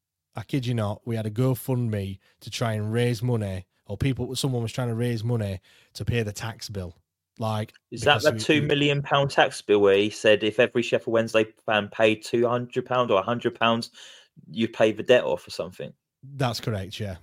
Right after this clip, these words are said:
Speaker 1: So the, the tax that he should have and collected from, you know, the, you know, all the profits and things,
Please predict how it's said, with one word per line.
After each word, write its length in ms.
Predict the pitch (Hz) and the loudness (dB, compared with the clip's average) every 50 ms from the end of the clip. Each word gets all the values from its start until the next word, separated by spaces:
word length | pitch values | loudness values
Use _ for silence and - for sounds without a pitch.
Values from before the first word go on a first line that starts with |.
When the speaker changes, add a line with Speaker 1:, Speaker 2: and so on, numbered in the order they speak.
| _ _ _ | _ _ _
Speaker 1:
So 260 | - - 117 110 110 | -8 -6 -4 -4 -2
the, 140 | 104 110 113 | -4 -4 -6
the 160 | 113 110 104 | -6 -8 -8
tax 320 | - - 147 135 120 113 | -6 -4 -6 -6 -6 -8
that 120 | - 135 123 | -10 -8 -6
he 100 | 120 120 | -6 -6
should 180 | 110 - 123 | -6 -6 -6
have 480 | 110 98 113 117 104 95 92 95 - - - - | -6 -6 -6 -6 -8 -8 -10 -12 -16 -16 -12 -12
and 100 | 110 98 | -12 -10
collected 640 | - 113 113 113 - 127 - - 104 101 95 - - _ | -8 -8 -10 -10 -10 -12 -14 -12 -12 -12 -12 -14 -18 _
from, 480 | _ - 117 107 101 101 98 98 98 - _ | _ -8 -8 -6 -6 -8 -8 -10 -12 -14 _
you 80 | - 110 | -8 -8
know, 140 | 101 101 101 | -6 -6 -6
the, 120 | 95 98 | -6 -8
you 180 | 98 117 123 101 | -8 -8 -8 -8
know, 140 | 98 95 | -8 -8
all 120 | 98 101 101 | -8 -8 -8
the 80 | 95 | -10
profits 420 | 98 - 113 101 - - - 113 - | -10 -10 -10 -10 -10 -14 -16 -14 -14
and 120 | 101 95 | -12 -12
things, 320 | 95 101 98 98 98 - | -10 -10 -10 -10 -10 -12